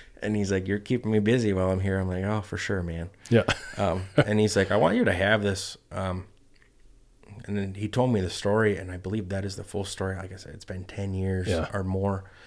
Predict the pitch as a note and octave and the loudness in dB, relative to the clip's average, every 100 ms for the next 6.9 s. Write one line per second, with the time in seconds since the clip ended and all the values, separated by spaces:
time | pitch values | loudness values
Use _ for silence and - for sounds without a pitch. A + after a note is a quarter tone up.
0 | - - - - F#2+ F2+ F2+ F#2 F#2 G2 | -20 -20 -14 -8 -4 -4 -4 -4 -6 -10
1 | - A2 G#2+ A2 B2+ - C#3 - G2 G2+ | -8 -4 2 4 4 6 4 4 2 2
2 | F#2+ F#2+ F#2 G2+ G2 G2+ F#2 F#2 F2 G2 | 0 -2 -2 -2 -2 -2 -2 -2 -4 -2
3 | G2+ G2 F#2+ F2+ - G2 A#2 C#3 - G2+ | -2 0 -2 -4 -6 0 2 2 0 -2
4 | F#2+ F#2+ - - - A#2 G#2 G#2 G#2 G#2+ | -2 -4 -10 -14 -14 -6 -4 -2 0 0
5 | G#2 G2 F#2 - - _ _ - _ _ | 0 -4 -6 -12 -20 _ _ -20 _ _
6 | _ _ - G2+ G2 B2 G#2+ E2+ | _ _ -4 0 4 4 4 0